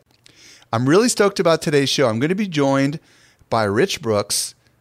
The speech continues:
and we're gonna explore how businesses with local customers can reach people with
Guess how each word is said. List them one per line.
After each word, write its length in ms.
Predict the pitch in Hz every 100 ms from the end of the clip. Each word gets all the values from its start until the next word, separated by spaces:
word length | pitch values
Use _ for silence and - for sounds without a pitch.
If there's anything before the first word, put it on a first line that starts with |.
| _
and 320 | 120 120 113 -
we're 200 | 120 175
gonna 200 | 240 233
explore 480 | 220 - 139 139
how 180 | 131 120
businesses 880 | 107 101 131 147 208 - 202 175 151
with 260 | 123 110
local 560 | 113 104 113 135 - 160
customers 800 | - 175 165 - 92 92 95 - _ _ _ _ _
can 240 | - 127 104
reach 260 | 123 143
people 500 | - 107 - 98 90 - _ _ _ _
with 380 | 110 113 120 123